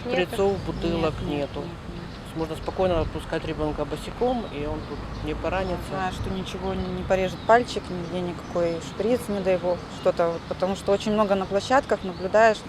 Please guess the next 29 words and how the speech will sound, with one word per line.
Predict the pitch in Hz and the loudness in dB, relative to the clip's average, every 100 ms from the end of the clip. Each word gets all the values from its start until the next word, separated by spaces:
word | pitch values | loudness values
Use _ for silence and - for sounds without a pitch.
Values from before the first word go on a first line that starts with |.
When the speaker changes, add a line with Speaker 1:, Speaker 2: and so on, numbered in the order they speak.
| - 175 | -10 -8
Speaker 3:
н-, | 175 190 | -6 -4
не | 196 | 2
только | - - | 4 4
на | 220 | 2
этой | 185 185 | 0 -2
гуляй | 180 180 175 170 - - - - - | -2 2 2 2 -6 -12 -12 -14 -2
площадке, | 170 - 190 185 170 | 0 4 4 2 -4
что | - - | -8 -6
и | 175 | -4
шприцы | - 185 302 | -4 -4 2
валяются, | 269 233 208 202 190 - 170 | 4 8 8 8 4 0 2
и | 160 156 156 - - | 2 -4 -8 -10 -10
бутылки | - 294 254 220 | 0 2 6 4
разбиты, | 208 190 202 - 175 170 160 165 165 | 4 2 -2 0 -2 -2 -6 -10 -12
в | |
общем, | - 180 190 | -10 -6 -4
неприятно. | 208 202 170 - - | 0 4 4 2 -6
Хотелось | 196 208 190 | 2 2 2
бы, | 185 | -2
конечно, | 190 190 196 | -2 -2 0
когда | 185 185 | 2 4
приводишь | 214 262 302 302 | 6 6 6 2
ребёнка | 247 269 262 262 254 - - - | 8 8 8 4 2 -4 -14 0
на | 208 | 4
площадку | 233 254 262 240 - | 8 8 8 6 6
детскую, | 202 214 - - 196 | 6 6 6 0 8
да, | 220 302 - - - - - | 8 8 4 -12 -14 -10 6
он | 226 214 180 - | 8 8 4 -4
играется, | 208 233 294 302 - | 6 12 12 12 10